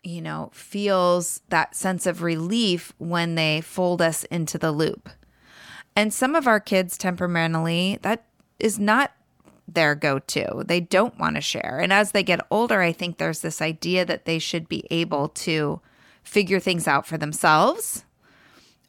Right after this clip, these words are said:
or they feel like we can't handle their, what's happening for them,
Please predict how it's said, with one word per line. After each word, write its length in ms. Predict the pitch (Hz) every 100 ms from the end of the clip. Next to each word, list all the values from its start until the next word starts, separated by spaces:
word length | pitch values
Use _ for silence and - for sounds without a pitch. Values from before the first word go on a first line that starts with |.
| -
or 640 | 202 196 190 185 190 208 - _ _ _
they 160 | 170 180
feel 300 | 175 185 170
like 440 | 165 156 - - _ -
we 180 | 165
can't 400 | - - 170 151 - _
handle 720 | - - 175 165 156 156 196 - _ _ _ _ _ _ _ _ _ -
their, 500 | 170 160 147 143 156 _ _ _ _ _ -
what's 220 | 160 -
happening 480 | 151 131 143 147 185
for 120 | 202
them, 380 | 208 226 370